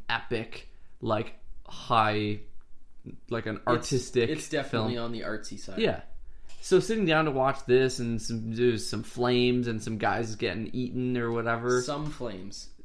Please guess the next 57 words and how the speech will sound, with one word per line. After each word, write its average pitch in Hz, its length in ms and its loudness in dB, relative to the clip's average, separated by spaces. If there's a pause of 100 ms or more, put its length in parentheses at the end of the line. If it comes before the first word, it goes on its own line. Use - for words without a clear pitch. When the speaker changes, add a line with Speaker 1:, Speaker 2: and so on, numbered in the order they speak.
Speaker 1:
Lots 117 380 0
of 120 60 -8
flames. - 500 -10 (360)
Speaker 2:
S-, - 160 -14 (120)
seventy 170 500 -4
percent 147 320 -6
of 131 60 -6
the 127 60 -6
frames 120 500 -6
in 120 80 -6
this 113 180 -8
movie 113 280 -4
have 113 200 -8
fire 104 460 -6
in 98 60 -4
Speaker 1:
Yeah. 123 100 4
Speaker 2:
them - 80 -4
somewhere. 123 600 -6
<laughs> 311 280 -2
Speaker 1:
It - 80 8
was, 247 360 4
it 262 100 0
was 349 100 8
kinda 370 220 8
awesome. 339 460 2 (520)
This 170 300 8
movie, 190 400 2
I 143 140 0
will 143 160 0
say 143 360 2
the 127 100 -4
same 117 260 0
thing 139 140 0
I 143 60 0
said 151 220 -2
for - 180 -8
Alien, 127 440 -2
and 113 160 -2
you 135 100 -2
touched 139 280 -4
on 131 100 0
this 131 160 -6
as 123 100 -4
well. 135 320 -4
It 123 60 4
was 147 140 4
shot 170 280 0
better 151 200 2
than 156 100 0
I 156 80 0
expected. - 640 -6
It - 160 -6
was 110 200 -2
no 113 220 0
La 113 240 2
La 135 140 0
Land. 151 400 -4